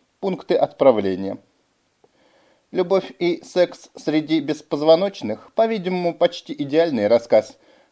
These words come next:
для завершения антологии о сексе с чужаками.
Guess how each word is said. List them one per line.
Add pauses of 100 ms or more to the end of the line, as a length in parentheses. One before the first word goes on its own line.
для
завершения
антологии
о
сексе
с
чужаками.